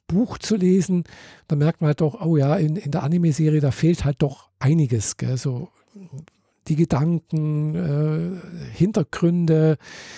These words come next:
die halt, halt, äh, ja, durch, was weiß ich, einen Gesichtsausdruck oder sowas dargestellt werden müssen, äh, sonst irgendwas, äh, kann man da halt dann schön nachlesen, was da genau passiert, welche Gedanken oder Gänge da passiert sind und sonst irgendwas. Und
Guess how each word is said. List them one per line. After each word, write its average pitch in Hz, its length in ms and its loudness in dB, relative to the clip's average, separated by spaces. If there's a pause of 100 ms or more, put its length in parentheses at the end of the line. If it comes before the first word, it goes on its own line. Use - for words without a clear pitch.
(180)
die 143 140 2
halt, 151 180 0 (680)
halt, 135 260 -4
äh, 127 220 -6 (240)
ja, 139 240 -6 (200)
durch, 151 360 -6 (320)
was - 180 -4
weiß 151 160 2
ich, 160 140 -6
einen 151 100 -2
Gesichtsausdruck 170 880 0
oder 165 140 0
sowas 151 320 0
dargestellt 151 560 0
werden 156 240 2
müssen, 160 320 0 (560)
äh, 160 140 2
sonst 160 280 0
irgendwas, 151 400 2
äh, 165 380 0 (720)
kann 139 160 0
man 165 160 2
da 151 140 2
halt 156 160 2
dann 156 280 0
schön 165 320 2
nachlesen, 151 680 0
was 160 160 -2
da 156 200 0
genau 151 280 0
passiert, 156 420 0
welche 156 240 0
Gedanken 160 600 -2
oder 160 240 0 (120)
Gänge 170 280 0
da 147 140 2
passiert 160 460 0
sind 156 240 0
und 151 120 -2
sonst 160 260 -2
irgendwas. 156 420 0
Und 147 180 -4